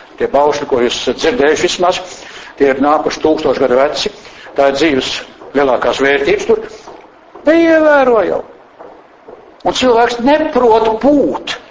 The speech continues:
labs. Viņš grib būt labs cilvēks, bet viņš neprot būt labs. Viņš nemaz nezina, kas tas ir labs cilvēks. Es atkal drusciņ pie valodas pieķeros. Es ne-, nerunāšu par citiem. Es vienu semestri mēģināju,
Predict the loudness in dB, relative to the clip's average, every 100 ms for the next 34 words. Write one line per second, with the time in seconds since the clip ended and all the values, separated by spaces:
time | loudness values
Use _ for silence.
0 | -2 0 0 -2 -6 -6 -8 -12 -20 -20
1 | -20 -14 -6 0 0 2 2 2 0 -2
2 | -2 -2 -4 -4 -4 -2 -2 -2 -2 -4
3 | -4 -12 -4 -4 -2 -10 -10 -16 -20 -20
4 | -20 -20 -20 -20 -20 -20 -14 -8 -6 -4
5 | 0 0 0 -2 -2 -2 0 0 2 0
6 | -2 -2 0 0 0 -2 -6 -8 -12 -20
7 | -20 _ -20 -20 -20 -20 -20 -20 -20 -20
8 | -20 -6 -2 0 0 0 -2 0 2 2
9 | 0 -2 -2 -4 -2 -6 -8 -12 -12 -18
10 | -20 -20 -20 -20 -20 -20 -20 -20 -20 -20
11 | -20 -20 -20 -20 -20 -20 -6 -4 0 0
12 | 0 0 0 2 0 -2 -6 -4 -4 -6
13 | -10 -6 -2 -2 0 0 0 0 0 2
14 | 2 0